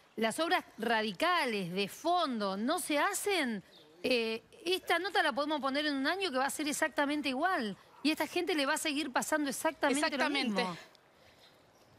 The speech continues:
Speaker 2: Y esta es época de lluvia, es época donde estos barrios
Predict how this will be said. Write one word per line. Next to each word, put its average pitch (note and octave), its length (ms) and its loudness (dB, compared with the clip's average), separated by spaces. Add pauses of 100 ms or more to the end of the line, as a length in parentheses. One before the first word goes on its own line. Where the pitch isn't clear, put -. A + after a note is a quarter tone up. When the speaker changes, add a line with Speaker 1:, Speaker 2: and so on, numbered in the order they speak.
(580)
Speaker 2:
Y D4+ 100 4
esta F4+ 380 2
es E4+ 180 -2
época E4 340 0
de D4+ 120 2
lluvia, E4 300 0
es - 120 -6
época D#4 320 2
donde D#4 340 0
estos D4+ 240 0
barrios D#4 420 0